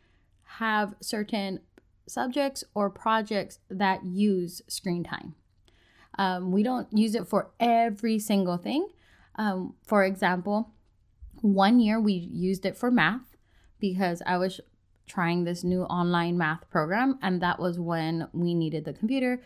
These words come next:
So that's when we used it. And the kids knew that, like, on math days or ma-, during math times, we would use the screen,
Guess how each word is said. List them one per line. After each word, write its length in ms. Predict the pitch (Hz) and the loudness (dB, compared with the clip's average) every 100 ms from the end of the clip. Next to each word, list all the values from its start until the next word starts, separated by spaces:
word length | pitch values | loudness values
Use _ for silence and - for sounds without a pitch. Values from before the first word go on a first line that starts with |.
| - _ | -18 _
So 500 | - 196 180 175 175 _ _ | -2 0 0 -2 -8 _ _
that's 380 | 170 147 - - | 0 0 0 -4
when 240 | 165 156 | -2 0
we 80 | 175 | 0
used 320 | 240 330 - | 0 -2 -2
it. 180 | 151 - - | -8 -8 -4
And 220 | 180 180 | -2 -2
the 100 | 175 | -6
kids 340 | - 185 170 | -4 -4 -2
knew 180 | 247 311 | 0 0
that, 240 | 185 - | 0 -4
like, 180 | - 160 - _ - | -6 -10 -12 _ -12
on 220 | 160 160 | -6 -2
math 400 | 180 208 240 - _ _ | 0 0 -2 -10 _ _
days 480 | 214 214 208 202 202 _ _ _ - | -4 -2 0 -2 -8 _ _ _ -4
or 100 | 165 | 0
ma-, 240 | 175 175 - - 180 180 | 0 -2 -6 -4 -4 0
during 240 | 185 175 | 2 2
math 260 | 180 196 - | 0 -2 -4
times, 500 | - 208 190 202 - | -4 -2 0 -2 -4
we 200 | 190 196 | -2 2
would 200 | 202 208 | 2 0
use 380 | 170 165 170 - _ _ - | -2 -4 -6 -8 _ _ -10
the 120 | 175 | -6
screen, 420 | 165 - 160 - | -4 -4 -4 -6